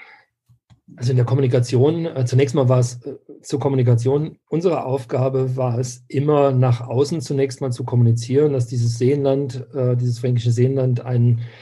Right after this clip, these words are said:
sehr interessantes Urlaubsgebiet ist. Sprich, unsere Aufgabe war es, Bekanntheit zu erhöhen,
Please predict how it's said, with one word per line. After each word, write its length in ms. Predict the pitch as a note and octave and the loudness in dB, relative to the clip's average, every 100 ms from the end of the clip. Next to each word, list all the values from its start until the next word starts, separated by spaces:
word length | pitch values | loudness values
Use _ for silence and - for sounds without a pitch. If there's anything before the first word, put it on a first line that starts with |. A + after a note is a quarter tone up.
| - _ _ | -20 _ _
sehr 400 | C3 A2+ B2+ D3 | -6 2 2 2
interessantes 680 | C#3 B2+ C3 B2 B2+ B2+ A#2+ | 0 -2 -2 0 0 0 0
Urlaubsgebiet 680 | A#2+ B2 A2+ A#2 - G#2 G2+ | 2 2 2 -2 -8 -10 -10
ist. 160 | G2 - | -14 -16
Sprich, 460 | - C3 C3+ - | -6 -2 -2 -2
unsere 300 | C#3 B2+ B2 | -2 2 2
Aufgabe 400 | B2 B2+ A#2+ A2+ | 0 0 0 2
war 100 | A2+ | 2
es, 160 | A2+ A#2 | 0 -2
Bekanntheit 640 | B2 - C3+ D3+ D3 C#3 | -10 -6 -4 -4 -4 -6
zu 160 | - C3 | -6 -4
erhöhen, 640 | A#2+ A2+ C#3 F3 F3+ D#3 | -2 2 2 2 0 -6